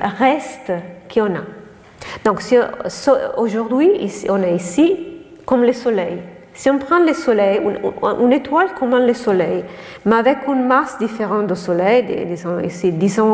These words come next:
dix masses de solaire jusqu'à, euh, quelques centaines de masses solaires, on ne peut pas former un trou noir très massif.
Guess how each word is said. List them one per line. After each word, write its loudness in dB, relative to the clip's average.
dix -2
masses -4
de -2
solaire 0
jusqu'à, 0
euh, -2
quelques -6
centaines -2
de 0
masses -6
solaires, 4
on 4
ne 8
peut 0
pas 0
former -2
un 0
trou -4
noir 0
très -2
massif. -6